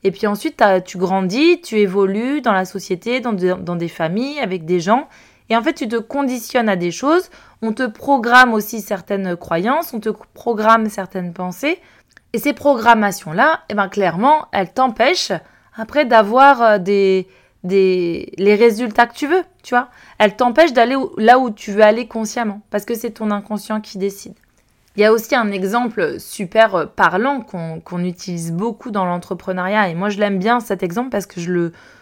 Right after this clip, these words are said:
je l'amène souvent à mes amies quand elles comprennent pas mon métier. « Mais qu'est-ce que tu fais, toi ? C'est quoi, coach ? » Donc, en fait, j'aime bien apporter cet exemple-là parce que je trouve qu'il est super parlant et puis surtout, il com-, tout le monde le comprend mentalement. C'est, euh, les croyances qu'on peut avoir au sujet de l'argent.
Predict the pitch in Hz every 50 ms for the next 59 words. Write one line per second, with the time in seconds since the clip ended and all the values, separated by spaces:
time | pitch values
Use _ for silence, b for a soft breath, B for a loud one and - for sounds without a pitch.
0 | b b b b b 180 175 196 196 196 202 220 247 254 254 220 - 214 196 208
1 | 226 220 208 190 190 185 196 202 202 226 240 226 - 175 165 175 170 - 196 185
2 | - - 190 180 165 - 220 226 226 214 202 190 175 - - 254 240 214 175 -
3 | 190 - - - - - - 175 - - 196 196 190 - 180 160 160 170 - -
4 | - 190 202 - 254 254 254 - - 202 196 196 196 - - - B B B B
5 | B B B B B B B B 196 208 220 208 247 240 220 277 311 294 254 220
6 | 196 185 214 254 262 240 214 208 190 - - 208 - - 202 180 170 190 185 175
7 | 190 196 240 277 - 240 - - 180 - - - 226 - 214 185 185 - - 190
8 | 214 208 190 - 214 202 208 233 254 240 208 - 175 - 190 180 - 240 214 185
9 | _ - 214 214 - - 214 - - 226 226 233 233 220 208 202 196 - 196 185
10 | - - 208 202 202 196 202 196 208 196 190 190 175 190 B B B B B B
11 | B B B B B B B B - - - 254 269 294 302 - - - - -
12 | 202 190 185 185 180 180 180 - - _ _ _ - - 202 196 202 202 - -
13 | 220 226 254 285 311 - - 240 226 208 233 220 220 226 254 247 247 226 - -
14 | - 208 220 233 202 214 220 214 208 202 196 180